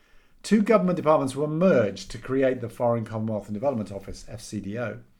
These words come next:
but it appears that their portfolios didn't wear the aid cuts equally. The figures showed country-specific bilateral funding, formerly under dfid's portfolio,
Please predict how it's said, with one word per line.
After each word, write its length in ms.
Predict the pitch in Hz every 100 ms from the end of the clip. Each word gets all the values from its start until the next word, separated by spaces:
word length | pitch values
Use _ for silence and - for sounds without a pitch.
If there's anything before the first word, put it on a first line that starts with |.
| _ - - _ -
but 120 | 151
it 100 | 151
appears 460 | 170 165 196 220 190
that 160 | 147
their 140 | 147 139
portfolios 680 | 160 156 - 180 151 139
didn't 360 | 113 160 190 190
wear 200 | 165 156
the 120 | 143
aid 240 | 139 139 -
cuts 320 | 120 107 -
equally. 480 | 160 151 110 98 113 - _ _ - _ _
The 100 | 120
figures 360 | - 175 190 185
showed 440 | - 139 135 - - _ -
country-specific 1040 | - 196 190 175 - 147 - 185 131 104
bilateral 560 | 131 123 170 - 139
funding, 500 | 107 120 113 120 123 - _ -
formerly 320 | 135 135 123
under 240 | 120 110
dfid's 540 | 95 - 180 135 113 -
portfolio, 680 | 113 107 110 110 113 117